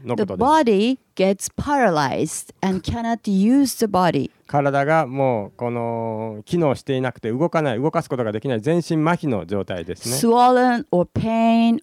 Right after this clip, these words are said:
Speaker 2: or something, the function, it doesn't function and cannot move. He cannot, uh, move around freely.
Speaker 1: 動かすことは全くできませんし、そして痛みも感じないでしょう。
Speaker 2: And he cannot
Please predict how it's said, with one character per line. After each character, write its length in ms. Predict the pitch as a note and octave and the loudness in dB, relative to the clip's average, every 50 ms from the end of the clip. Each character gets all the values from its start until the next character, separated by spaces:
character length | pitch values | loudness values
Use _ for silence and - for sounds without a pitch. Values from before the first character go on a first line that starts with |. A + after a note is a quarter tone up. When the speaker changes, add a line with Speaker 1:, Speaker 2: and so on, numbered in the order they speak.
| _ - | _ 0
Speaker 2:
or 220 | F#3 F3 E3+ E3+ | 2 2 2 2
something, 800 | E3+ - - - A#3 A#3 B3 A#3 - A#3+ A#3 A#3 A3+ A#3 A3+ G3 | 0 -2 -4 -4 -2 -2 -2 -2 0 2 2 4 2 2 0 0
the 80 | G3 F3+ | -2 -2
function, 500 | F3 - - A#3 A#3 A#3+ - - - - - | -2 -2 0 0 0 0 0 -4 -6 -6 -4
it 140 | G3+ - A#3 | 0 2 4
doesn't 280 | A#3+ B3 A#3 B3 B3 | 4 4 4 2 0
function 580 | - - A#3+ A#3+ B3 A3 - - A#3 A3+ A3+ A3 - - - - - - | 0 2 0 0 0 -2 -2 -2 0 0 0 0 -2 -8 -18 -18 -8 -2
and 220 | - A3+ A#3 A3 - | 0 2 2 2 0
cannot 460 | A#3+ B3+ C4 C4 C4+ C4+ C4+ - - A3 | 0 -2 0 2 2 0 0 -2 -2 0
move. 480 | B3 C4+ D4 C#4+ B3+ A3 F#3 - - - - _ _ _ _ - | 2 4 4 4 4 4 2 -2 -6 -16 -20 _ _ _ _ -8
He 180 | - - C#4 C4 | -4 -2 -2 0
cannot, 640 | - C4+ C#4 C4+ B3+ B3 A#3+ A3+ - - - - - - - - - _ _ _ _ _ - | 0 0 2 4 4 4 4 2 0 -6 -12 -12 -14 -20 -20 -20 -20 _ _ _ _ _ 0
uh, 460 | G#3 F#3+ F#3+ F#3+ F#3 F3 F3 F3 - | 2 2 4 4 4 2 2 0 -2
move 280 | - G#3 A#3 C4+ C#4 C4 | 0 2 4 4 4 4
around 580 | B3+ A3+ A3 A3+ A#3+ B3 A#3 F#3+ D3 A#2 A2+ - | 4 4 4 4 4 4 4 4 2 0 0 -2
freely. 260 | B2+ C#3 E3+ D3+ C3 | 0 0 2 2 2
Speaker 1:
動 60 | E3 | 2
か 60 | D#3+ | 2
す 120 | - D#3+ - | 0 -2 -4
こ 140 | - C#3 | -4 -2
と 120 | B2 C3+ C#3 | 0 2 2
は 120 | C#3 C3 | 2 2
全 280 | C3 C3 C3+ - C#3 C3 | 2 0 -2 -2 -4 -6
く 60 | C3+ | -6
で 100 | B2+ A#2+ | -6 -6
き 80 | - C3 | -4 -4
ま 140 | B2 A#2 | -4 -4
せ 140 | - - B2 | -4 -4 -4
ん 80 | A2+ A2+ | -4 -6
し、 80 | B2 | -8
そ 140 | - - C3+ | -8 -8 -6
し 60 | A#2 | -4
て 100 | - D#3+ | -2 -2
痛 240 | C#3 - - C#3 C#3 | -2 0 0 0 0
み 60 | D#3+ | 2
も 220 | F3+ F3+ D3 A#2+ - | 2 2 2 0 -2
感 220 | - A#2 A2 A2 | -4 -4 -4 -2
じ 100 | A#2 B2+ | -2 0
な 100 | C3 A#2+ | 0 -2
い 80 | G#2+ F#2 | -2 -2
で 100 | F#2 F2 | -6 -8
し 100 | - F#2 | -10 -10
ょ 120 | E2+ E2 - | -12 -12 -14
う。 440 | _ _ - - - - - - | _ _ -20 -20 -20 -8 -2 0
Speaker 2:
And 160 | A3+ A3+ A#3 G#3+ | 0 2 2 2
he 200 | G3+ C#4 C4 - | 2 2 2 2
cannot 300 | - B3+ A#3+ A#3+ A#3 | 2 2 4 2 2